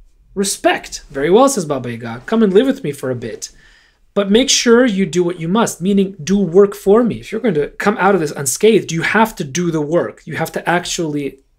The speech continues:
engage in intellectual exercise with Baba Yaga, with the dangerous, uh, idea. And then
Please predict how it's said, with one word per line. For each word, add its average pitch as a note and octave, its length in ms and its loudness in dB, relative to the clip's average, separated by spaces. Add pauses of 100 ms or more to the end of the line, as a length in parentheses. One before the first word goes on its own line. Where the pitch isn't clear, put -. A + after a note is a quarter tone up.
(140)
engage D3 640 0
in D#3+ 120 -4
intellectual C#3+ 640 -8
exercise - 720 -10 (580)
with D3+ 400 -2 (220)
Baba A#2+ 260 -6
Yaga, G#2 340 -12 (540)
with D3 180 -8
the C#3 80 -6
dangerous, B2 600 -8 (1300)
uh, C3 140 -8
idea. C#3+ 420 -2 (1080)
And D3+ 240 -6
then G#3 480 2